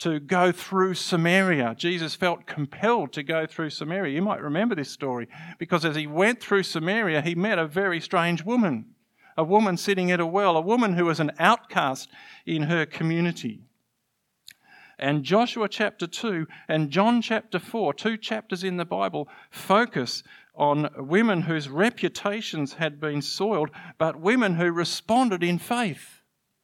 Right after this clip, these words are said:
Remember the story in John chapter four. It's a great story. This woman who was sitting by the well in the middle of the day, ostracised by her community, and recognised in Jesus, "I found the Messiah." What does she do?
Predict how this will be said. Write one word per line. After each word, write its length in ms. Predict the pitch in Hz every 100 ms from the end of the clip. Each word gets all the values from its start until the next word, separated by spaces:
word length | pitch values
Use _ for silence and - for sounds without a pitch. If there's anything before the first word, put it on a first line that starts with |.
| _ _ _ _ _ -
Remember 340 | 180 226 226
the 80 | 175
story 400 | - 208 208 175
in 100 | 156
John 260 | 170 202 196
chapter 360 | 190 - -
four. 200 | - 226
It's 100 | 190
a 80 | 165
great 400 | 160 202 240 196
story. 580 | - - 175 170 104 - _ _ _ _ _ _ _ _ _ _ _
This 240 | 175 156 -
woman 340 | 170 233 214
who 100 | 175
was 140 | 160 147
sitting 340 | - 233 196
by 180 | 180 165
the 140 | 156
well 260 | 151 196 190
in 140 | 147
the 80 | 139
middle 320 | 151 214 226
of 160 | 175 151
the 100 | 156
day, 240 | 139 160
ostracised 840 | 139 208 254 - 190 - 180 180 -
by 240 | 170 165
her 180 | 143 156
community, 760 | 143 151 143 151 143 113 101 117 _ _ _ - -
and 280 | 151 147 135
recognised 800 | 190 247 240 196 196 196 196 170 -
in 340 | 202 202 180
Jesus, 640 | 151 185 196 156 127 - - _ - _
"I 160 | 143 156
found 480 | 147 - 214 247 233
the 60 |
Messiah." 500 | 208 196 - 202 180
What 160 | 127 196
does 140 | 190
she 100 | -
do? 380 | 160 185 175 107